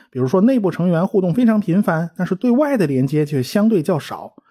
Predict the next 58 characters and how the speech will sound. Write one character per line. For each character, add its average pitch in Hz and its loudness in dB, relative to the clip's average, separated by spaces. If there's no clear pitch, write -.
网 120 0
络 202 4
中 220 2
存 151 -4
在 196 2
这 185 0
种 131 0
内 285 2
部 156 0
联 170 2
系 240 0
紧 151 0
密、 170 0
外 208 0
部 143 -2
联 123 2
系 190 -2
较 202 0
为 160 2
松 370 -2
散 127 -4
的 117 -6
群 165 0
体， 143 -2
就 175 -2
被 123 -2
称 196 0
为 165 2
集 139 -4
群。 117 -2
朋 151 2
友 180 2
圈 156 0
就 165 0
是 135 -4
个 139 0
典 127 -8
型 120 -2
的 131 0
集 127 -6
群 113 -6
嘛。 151 0
如 254 0
果 269 2
网 117 0
络 185 2
之 220 -2
中 240 2
所 240 0
有 269 -2
的 143 -2
连 127 2
接 196 2
都 202 0
是 190 -4
随 143 -2
机 202 2
的， 143 -4